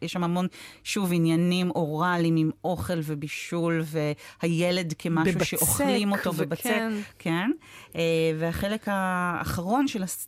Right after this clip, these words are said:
Speaker 1: של הטרילוגיה הזאת, שנקרא Outside Over There,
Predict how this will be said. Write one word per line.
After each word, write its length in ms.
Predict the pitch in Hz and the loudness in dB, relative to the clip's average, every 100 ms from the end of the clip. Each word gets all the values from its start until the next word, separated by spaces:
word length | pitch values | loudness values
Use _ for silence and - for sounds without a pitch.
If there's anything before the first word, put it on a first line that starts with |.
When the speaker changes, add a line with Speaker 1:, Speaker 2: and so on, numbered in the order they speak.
| - | -14
Speaker 1:
של 200 | - 156 | -8 -4
הטרילוגיה 760 | 151 143 - 180 185 214 240 233 | -4 -6 -6 -2 0 0 0 -2
הזאת, 280 | 180 165 | -2 -4
שנקרא 460 | 160 156 151 165 160 - | -4 -2 -2 0 0 0
Outside 540 | 170 160 - 175 165 | -4 -2 -2 0 0
Over 400 | - 151 147 143 | 0 0 0 0
There, 260 | 143 131 | 0 -2